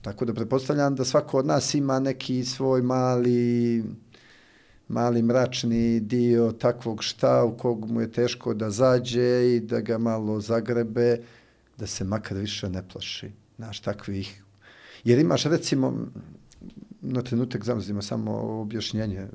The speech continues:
a ukoliko ne znam, da je... Imaš taj kortizol, hormon stresa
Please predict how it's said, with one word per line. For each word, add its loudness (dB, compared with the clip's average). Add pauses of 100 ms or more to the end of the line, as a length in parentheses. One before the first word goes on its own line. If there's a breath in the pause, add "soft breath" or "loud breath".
(760 soft breath)
a -8
ukoliko -8
ne -6
znam, -8 (200)
da -6
je... -2 (1400 loud breath)
Imaš 0
taj 4
kortizol, -4
hormon -4
stresa -10